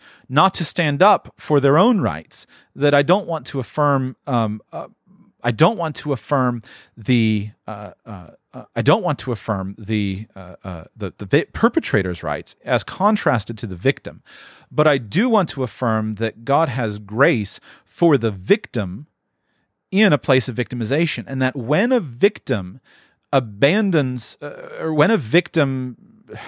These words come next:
for lack of a better metaphor, takes up the sword, what happens is instead of it being a shame against the perpetrator, with the opportun-, opportunity for the perpetrator to repent and to come back and to,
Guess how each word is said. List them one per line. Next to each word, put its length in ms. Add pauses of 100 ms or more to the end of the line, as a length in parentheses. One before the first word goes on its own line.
for 160
lack 240
of 60
a 40
better 180
metaphor, 360
takes 300
up 140
the 60
sword, 420
what 120
happens 520 (420)
is 180
instead 460
of 140
it 180
being 260
a 120
shame 640
against 320
the 80
perpetrator, 880 (560)
with 140
the 100
opportun-, 760
opportunity 640
for 160
the 80
perpetrator 720
to 180
repent 680 (340)
and 160
to 60
come 400
back 480 (300)
and 240
to, 480